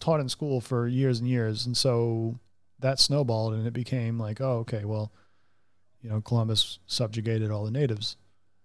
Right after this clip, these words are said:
But that wasn't actually the case. Like, I'm sure there was definitely some subjugation going on, but it wasn't the way that it was portrayed. And then it becomes an emotional argument at that point. You can never win an emotional argument. So, hey, let's just go tear down some statues. Why don't we?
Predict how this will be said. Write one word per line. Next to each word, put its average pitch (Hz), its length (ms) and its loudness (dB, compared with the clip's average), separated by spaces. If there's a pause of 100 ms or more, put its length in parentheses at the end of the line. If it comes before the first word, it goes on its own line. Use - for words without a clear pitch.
(460)
But 120 140 -10
that 131 140 2
wasn't 127 240 2
actually 117 340 -2
the 104 120 -4
case. - 520 -2 (760)
Like, 113 120 -16 (200)
I'm 127 120 -4
sure 151 200 2
there 127 120 4
was 117 160 0
definitely 127 360 0
some 113 180 0
subjugation 113 600 -2
going 104 240 -6
on, 107 160 -2
but 107 100 -2
it 131 80 -6
wasn't 147 400 0
the 131 60 -4
way 123 220 2
that 120 120 2
it 120 60 -8
was 117 120 -6
portrayed. 107 640 -6 (1200)
And 160 100 -8
then 151 260 0
it 147 80 -8
becomes 139 320 0
an 127 80 0
emotional 127 440 2
argument 117 340 0
at 110 60 -4
that 139 200 -2
point. 120 280 -4
You 117 60 -4
can 131 120 0
never 123 180 2
win 113 500 -2
an 120 80 -4
emotional 113 460 0
argument. 117 460 2
So, 113 500 -2
hey, 143 160 0
let's 120 200 -2
just - 180 -2
go 143 140 0
tear 143 180 0
down 127 220 0
some - 120 -4
statues. 110 520 -4
Why 113 100 -12
don't 113 160 -6
we? 110 120 -6